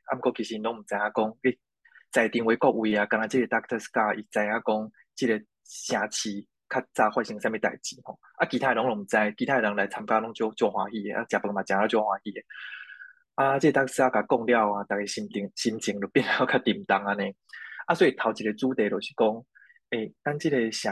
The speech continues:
会，还是咱，咱这个国家吼，发生过创伤啊，是甲一个人吼，心肝内底的创伤，敢有法度安尼，落去安尼做，做伙比较吼，这是头一个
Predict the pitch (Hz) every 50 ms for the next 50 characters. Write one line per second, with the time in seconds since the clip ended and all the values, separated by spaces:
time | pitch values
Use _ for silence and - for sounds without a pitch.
0 | 95 - - 120 113 107 104 104 104 - - _ _ _ - - 110 - 113 104
1 | 123 127 127 127 131 139 139 _ - 127 123 120 - 123 - - 127 - - 117
2 | 113 113 113 120 107 98 104 - _ _ _ _ _ _ _ _ - - 127 -
3 | - - 120 120 - - 113 101 98 98 104 - - - 120 113 107 107 - 110
4 | 104 107 107 101 101 101 107 - _ - - - _ - - - - 113 104 101
5 | - - - _ - - 165 156 156 - _ _ _ _ _ - - 127 113 113
6 | 110 107 110 101 101 104 104 107 123 107 107 - - 117 110 123 107 107 - 104
7 | 98 104 - 131 113 107 - 131 113 110 110 - - 110 104 107 110 - - -
8 | _ - - 131 120 110 - 139 - - 113 107 107 107 110 107 104 104 104 -
9 | _ _ _ _ _ _ _ _ _ _ _ _ _ _ - 131 120 107 107 123
10 | 127 113 110 110 107 107 - - 131 113 110 - - 135 117 139 131 110 - -
11 | 110 104 107 - - 92 87 95 - 110 104 - - - 135 127 - - - 113
12 | 101 - - -